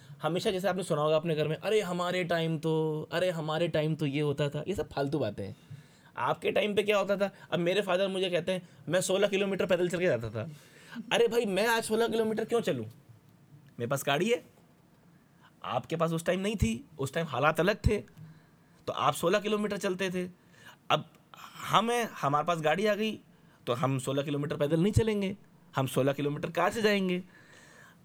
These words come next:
हमारा जो आगे वाला जो generation होगा, जैसे मैंने कहा कि मेरा बेटा पैदा होते ही plane में बैठ गया और मैं बैठा था तेरह चौदह साल की उम्र में, Generation gap आ गया ना। तो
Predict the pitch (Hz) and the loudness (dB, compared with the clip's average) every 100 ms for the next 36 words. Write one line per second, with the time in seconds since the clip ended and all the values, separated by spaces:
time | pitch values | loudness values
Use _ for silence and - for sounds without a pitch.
0 | - 151 156 247 247 247 233 - - - | 0 4 6 4 2 0 -4 -10 -20 -4
1 | 117 151 208 196 202 165 151 139 135 139 | 0 2 2 2 0 0 0 -2 -2 -4
2 | 123 117 151 196 - - 156 185 196 226 | -4 -2 -4 -4 -10 -10 -6 0 0 2
3 | 180 185 202 196 208 185 196 202 202 185 | 2 0 0 0 0 2 0 0 2 2
4 | 208 196 190 196 185 185 170 120 110 110 | 2 0 -2 -4 -4 -2 -2 -2 -2 -4
5 | 117 - - _ - - 165 160 214 208 | -6 -14 -20 _ -12 -2 0 2 2 2
6 | 202 208 175 165 175 160 170 156 165 160 | 2 -2 2 2 2 0 0 0 0 0
7 | 156 151 160 - - - - - - 113 | 0 -2 -6 -14 -20 -20 -18 -18 -6 -4
8 | 123 147 165 240 214 208 208 220 170 190 | 2 4 4 4 2 2 2 2 0 0
9 | 208 127 - - - - | -2 -4 -10 -18 -14 -2